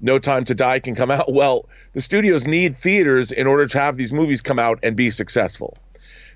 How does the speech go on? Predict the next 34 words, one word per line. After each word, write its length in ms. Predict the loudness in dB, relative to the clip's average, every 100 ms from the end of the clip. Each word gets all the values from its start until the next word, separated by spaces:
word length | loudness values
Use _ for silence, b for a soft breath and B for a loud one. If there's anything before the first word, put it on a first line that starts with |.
| B
So 500 | -2 2 4 4 2
having 400 | 0 0 0 -2
A 260 | -2 0 0
M 140 | -2
C, 320 | -4 -2 2 2
which 220 | 2 0
is 80 | -2
the 100 | 2
largest 440 | 2 2 0 -2
theater 260 | 0 0 -2
chain, 420 | -2 -2 -2 -4 -10 -18 -16 -12 0
go 220 | 2 4
away 400 | 4 4 4 2
or 80 | 2
being 240 | 0 0
in 60 | -2
the 60 |
midst 280 | -2 -4 -4
of 140 | -4
bankruptcy 480 | -2 -2 -4 -6 -6
protection 580 | -4 0 0 0 -2 -4 B B B -2
does 200 | -2 0
not 300 | 0 0 -2
help 320 | 0 0 0 -2
the 100 | -4
studios 720 | 0 0 2 4 4 2 -2 -14 -6
in 140 | -2 2
their 180 | 2 0
cause 480 | 0 2 4 2
when 160 | 0 0
movie 220 | 2 2
theaters 360 | 0 0 0 -2
can 180 | -4 -2
finally 460 | 0 0 0 -2